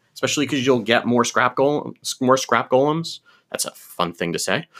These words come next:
Um, off of the Frightened Flunkies, some-, sometimes at least. And, um, you know, I, I, when I saw Corsair Cash, and I, my thought immediately went to Wrench Caliber.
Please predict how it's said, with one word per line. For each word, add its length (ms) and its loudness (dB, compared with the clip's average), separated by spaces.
Um, 520 4
off 260 2
of 180 -4
the 80 -4
Frightened 360 0
Flunkies, 640 -6
some-, 320 0
sometimes 560 -4
at 80 2
least. 380 -2
And, 560 4
um, 480 2
you 120 0
know, 100 4
I, 220 2
I, 160 4
when 180 4
I 40 4
saw 180 2
Corsair 380 0
Cash, 260 -2
and 100 -2
I, 180 0
my 140 -2
thought 220 2
immediately 500 0
went 220 0
to 80 -8
Wrench 220 -2
Caliber. 440 -8